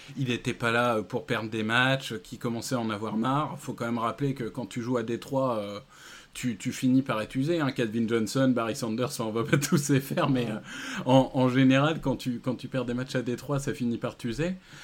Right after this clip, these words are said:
Donc en effet, ça peut aussi expliquer sa saison un peu moyenne l'année dernière. Il y a, il y a le côté blessure et il y a le côté un peu motivation où je pense qu'il arrivait à un moment où il voulait plus. Là, il retrouve Jim Schwartz, en effet, qui est, qui est un joueur, qui est un entraîneur qu'il aime,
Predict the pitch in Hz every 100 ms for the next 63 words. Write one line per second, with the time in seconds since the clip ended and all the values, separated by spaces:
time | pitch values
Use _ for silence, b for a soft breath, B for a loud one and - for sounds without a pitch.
0 | B B 143 131 131 147 151 147 190 185
1 | 143 151 147 160 143 - 151 135 - 143
2 | 160 160 147 123 143 135 151 - - 156
3 | 139 147 143 139 139 143 135 127 127 127
4 | 147 170 160 120 117 120 120 120 - 139
5 | 147 139 131 - 170 147 123 120 123 131
6 | 147 123 135 131 123 - 127 120 143 139
7 | 127 - 131 - 117 113 117 123 120 131
8 | 127 107 104 110 107 - 131 139 185 -
9 | B B B B B B 123 139 143 127
10 | - 160 139 131 143 139 - - - 143
11 | 139 - - - 120 117 113 - 135 135
12 | 107 104 - 113 107 117 120 117 117 117
13 | 117 107 107 113 110 120 117 - - 113
14 | 123 180